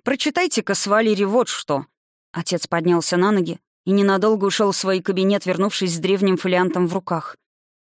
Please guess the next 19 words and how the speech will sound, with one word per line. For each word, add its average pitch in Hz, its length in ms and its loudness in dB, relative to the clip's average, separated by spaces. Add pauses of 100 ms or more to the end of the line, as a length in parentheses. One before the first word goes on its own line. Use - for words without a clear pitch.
Положил 196 380 2
его 175 180 2
на 165 140 2
стол, 196 320 -2 (420)
любовно 214 460 2
погладил 196 500 2
массивной 196 500 2
ладонью 190 540 2
потертую 196 680 0
обложку 190 600 -2 (200)
с - 120 -6
тиснением 220 640 2
в 170 80 0
виде 190 240 -2
косы. 185 480 -4 (300)
Ни 170 180 4
автора, 190 380 0
ни 175 220 2
названия, 170 640 2